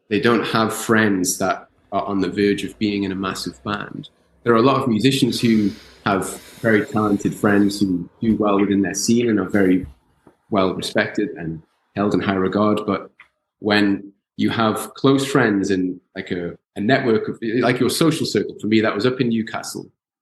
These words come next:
Um, we were all watching the nineteen seventy-five when they were just on the cusp of their break, and it was,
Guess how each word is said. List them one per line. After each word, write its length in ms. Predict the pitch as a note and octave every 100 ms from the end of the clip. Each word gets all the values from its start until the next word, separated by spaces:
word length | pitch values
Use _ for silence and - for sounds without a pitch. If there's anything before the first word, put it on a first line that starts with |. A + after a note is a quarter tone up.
| _ _ _ _
Um, 480 | G2 G2 F#2 F#2 - _ _ _ _ _ _ _ -
we 140 | A#2
were 100 | A#2+
all 200 | C3 B2+
watching 560 | A2 B2+ - C3 A2 G#2
the 80 | G#2
nineteen 180 | G2+
seventy-five 640 | F2 G#2 F2+ A2 F#2+ F#2 F2+ _ _ _ _ _ _ -
when 160 | G#2 G2
they 60 |
were 120 | F#2+
just 320 | F#2 - - G2+
on 60 |
the 80 | F#2+
cusp 320 | - A2 -
of 80 | G2+
their 140 | F2+ E2+
break, 360 | A2 A2+ -
and 100 | G#2
it 60 | F2+
was, 320 | F#2+ - -